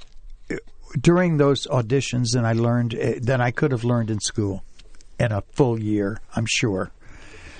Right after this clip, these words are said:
I, I learned what acting was and what, and also I learned that Marshall was, understood my play better than anyone could possibly understand it, as well as I did. He knew things about that play that I thought were hidden, I thought were so secret.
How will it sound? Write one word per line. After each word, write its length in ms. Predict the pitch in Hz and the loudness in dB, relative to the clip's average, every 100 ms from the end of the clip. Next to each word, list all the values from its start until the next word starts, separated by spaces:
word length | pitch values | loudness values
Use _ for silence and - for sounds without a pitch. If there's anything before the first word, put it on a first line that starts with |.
| - - - - - | -16 -16 -16 -8 0
I, 140 | 127 | 2
I 120 | 117 | 4
learned 280 | 120 135 139 | 2 2 2
what 200 | 120 - | 0 0
acting 500 | 117 123 - 107 101 | 0 0 0 0 2
was 300 | 98 90 98 | 2 0 0
and 120 | 104 113 | 0 0
what, 140 | 107 - - - - - - - - | -2 -6 -20 -20 -20 -20 -20 -18 0
and 160 | 131 139 | 2 4
also 400 | 139 139 - 117 | 2 2 2 2
I 60 | |
learned 380 | 110 117 107 107 | 4 2 2 0
that 160 | 98 117 | -2 0
Marshall 400 | 120 117 - 107 | 2 0 0 -2
was, 140 | 107 | 0
understood 540 | - 120 107 - 107 104 | 0 0 0 0 -2 0
my 140 | 104 | -2
play 300 | - - 98 | -2 0 0
better 340 | 95 98 98 92 | 0 0 0 0
than 200 | 95 90 | -2 -2
anyone 380 | 104 101 95 98 | -2 0 0 -2
could 200 | 101 - | -4 -2
possibly 440 | 104 95 101 95 | -2 0 -2 0
understand 640 | 92 104 101 - 98 98 | -2 -2 -4 -2 -2 0
it, 120 | 101 - - - - - - - - | -4 -6 -12 -12 -12 -12 -14 -10 0
as 160 | 123 113 | 2 4
well 220 | 131 113 | 4 4
as 160 | 98 | 2
I 180 | 101 98 | 2 2
did. 220 | 98 98 | 0 0
He 100 | 127 | 2
knew 160 | 120 110 | 2 0
things 360 | - 107 104 98 | 0 -2 0 0
about 180 | 95 | 0
that 160 | 113 98 | 0 0
play 200 | 110 110 | 0 2
that 60 | 104 | 0
I 60 | |
thought 180 | - - | 0 -2
were 140 | - | -2
hidden, 420 | - - 202 - - | -4 -2 -4 -2 -4
I 100 | 113 | -2
thought 220 | - - | -2 -2
were 120 | 123 | -4
so 260 | - 131 117 | -2 0 0
secret. 480 | - 110 - 110 | -2 0 2 2